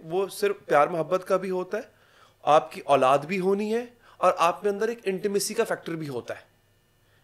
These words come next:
वो जो, जिस वजह से आप शादी कर रहे हो,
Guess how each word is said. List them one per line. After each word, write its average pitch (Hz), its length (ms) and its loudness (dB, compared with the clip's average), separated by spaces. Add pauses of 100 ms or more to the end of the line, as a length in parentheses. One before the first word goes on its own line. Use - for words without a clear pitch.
(320)
वो 196 300 2
जो, 269 420 0
जिस 196 300 -2
वजह 156 340 4
से 269 120 2
आप 240 100 2
शादी 185 340 0
कर 160 160 2
रहे 180 140 4
हो, 131 320 2